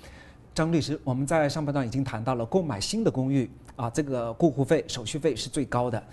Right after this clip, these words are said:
有一些特殊的一些费用。那我们再谈谈另外一种公寓的形式，就是 co-op，这个叫合作公寓。合作公寓听说这个过户费就简单多了，也便宜多了，对不对？所以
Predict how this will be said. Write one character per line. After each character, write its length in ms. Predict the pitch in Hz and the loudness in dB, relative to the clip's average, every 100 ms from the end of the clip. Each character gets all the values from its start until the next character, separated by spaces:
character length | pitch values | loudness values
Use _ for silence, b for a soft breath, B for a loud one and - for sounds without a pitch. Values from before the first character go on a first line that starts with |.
| B | B
有 120 | 120 | -2
一 40 | 120 | 0
些 120 | 151 | -2
特 220 | - 175 | -2 -2
殊 160 | 123 139 | -2 -4
的 80 | 123 | -4
一 60 | |
些 100 | 113 | -4
费 200 | 120 135 | -2 -2
用。 140 | 123 117 - B B | 0 -4 -10 B B
那 100 | 226 | 4
我 60 | 170 | 4
们 100 | 190 | 4
再 100 | 202 | 0
谈 180 | - 147 | -2 -4
谈 200 | 156 214 | -2 2
另 160 | 285 | 4
外 140 | 233 165 | 4 2
一 60 | |
种 180 | 135 101 | 0 -2
公 180 | 120 139 | 0 2
寓 120 | 147 | 2
的 80 | 110 | 0
形 200 | 104 104 | -6 -6
式， 160 | 120 110 | -6 -6
就 180 | - 143 | -4 -6
是 100 | 139 | -6
co-op， 460 | - 208 226 175 - - b b | -8 -2 0 0 -4 -20 b b
这 100 | 170 | -4
个 60 | 151 | -2
叫 160 | 156 | -2
合 340 | 120 - 113 156 | -4 -6 -4 -2
作 180 | 233 151 | 0 2
公 220 | 135 139 | 2 2
寓。 160 | 135 - B B | 0 -2 B B
合 220 | - 214 | 0 2
作 160 | 247 254 | 4 2
公 240 | 185 196 | 2 4
寓 140 | 185 139 | 4 2
听 340 | - 190 190 | 0 0 0
说 220 | 190 190 | 2 0
这 100 | 180 | 2
个 100 | 135 | -2
过 200 | 123 165 | 2 2
户 160 | - 135 | 2 0
费 280 | - 127 - - - - | 2 0 0 -14 -20 -6
就 100 | - | 0
简 240 | 156 110 90 | 2 0 0
单 180 | 127 127 | 0 0
多 180 | 127 | 0
了， 120 | 120 104 | 0 0
也 80 | 131 | -2
便 340 | - - 143 | -2 0 2
宜 80 | 160 | 4
多 200 | 120 120 | 2 0
了， 120 | 113 110 - - | 0 -6 -2 2
对 80 | |
不 80 | 156 | 6
对？ 160 | 147 139 B B | 6 2 B B
所 160 | - | -2
以 80 | 233 | 0